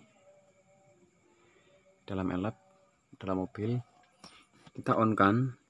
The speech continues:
Kita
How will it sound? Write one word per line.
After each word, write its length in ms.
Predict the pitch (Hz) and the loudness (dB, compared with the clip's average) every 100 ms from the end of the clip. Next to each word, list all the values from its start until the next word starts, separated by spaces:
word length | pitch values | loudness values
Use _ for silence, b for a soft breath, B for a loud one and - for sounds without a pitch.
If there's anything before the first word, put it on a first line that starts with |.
| _ _ _ _ - - _ _ _ - - - - - - - - - - - - - - - - - 523 - - - _ _ _ _ _ | _ _ _ _ -20 -20 _ _ _ -20 -20 -20 -20 -20 -14 -4 -2 -2 -2 6 6 6 -4 -12 -12 6 12 12 12 -10 _ _ _ _ _
Kita 100 | - | 0